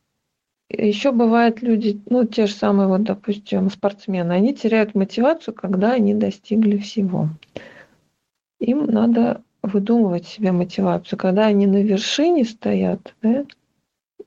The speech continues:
там заполучили, и чемпионами мира стали, и олимпийскими чемпионами, и все-все награды собрали, им уже трудно найти вот эту мотивацию. И очень часто люди в этот момент просто бросают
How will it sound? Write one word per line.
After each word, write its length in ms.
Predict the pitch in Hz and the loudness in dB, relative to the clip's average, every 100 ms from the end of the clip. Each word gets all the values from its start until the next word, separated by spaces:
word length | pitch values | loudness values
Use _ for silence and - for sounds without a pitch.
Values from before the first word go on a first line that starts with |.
| 226 | -4
там 220 | 196 175 | -2 0
заполучили, 720 | 190 202 208 208 202 202 196 | 0 0 0 0 -2 -2 0
и 60 | 185 | -2
чемпионами 680 | - 262 277 311 330 320 320 | 0 -2 2 2 2 2 4
мира 360 | 302 302 294 262 | 4 4 2 0
стали, 480 | - 208 190 190 | -2 -2 0 2
и 400 | 214 262 277 269 | 2 2 4 4
олимпийскими 840 | 277 294 294 285 247 233 - 208 196 | 4 4 0 0 -2 -2 -2 0 0
чемпионами, 720 | - 202 202 208 202 190 226 | -2 -4 0 0 2 4 2
и 40 | |
все-все 480 | 226 - 262 - 247 | 0 -2 -2 0 2
награды 480 | 247 220 220 202 196 | 4 2 2 0 -2
собрали, 720 | - - 190 214 320 320 311 - _ _ _ _ _ _ _ | -4 -2 0 2 2 2 -2 -8 _ _ _ _ _ _ _
им 180 | - 214 | 0 2
уже 180 | 220 208 | 4 0
трудно 760 | 208 220 240 233 208 185 196 220 - | 0 0 2 2 2 2 0 -4 -4
найти 600 | 202 196 208 - 208 180 - | 0 2 0 0 0 0 -2
вот 240 | 196 185 | -4 -2
эту 240 | 185 185 185 | -4 -2 -2
мотивацию. 880 | 175 180 196 196 180 190 - 180 175 _ _ _ | -2 -2 -2 0 -2 -4 -4 -4 -6 _ _ _
И 120 | 220 | 0
очень 260 | 202 202 208 | 0 0 -4
часто 480 | 208 254 285 - 247 | 0 0 0 -2 0
люди 340 | 202 208 220 | 2 2 2
в 80 | 196 | 2
этот 320 | 196 202 202 | 0 -4 -6
момент 500 | 185 180 196 247 262 | -4 0 0 0 -4
просто 340 | - 208 220 226 | -6 -4 -2 -2
бросают 880 | 202 202 202 190 175 170 170 - | 2 0 0 -2 0 0 -2 -14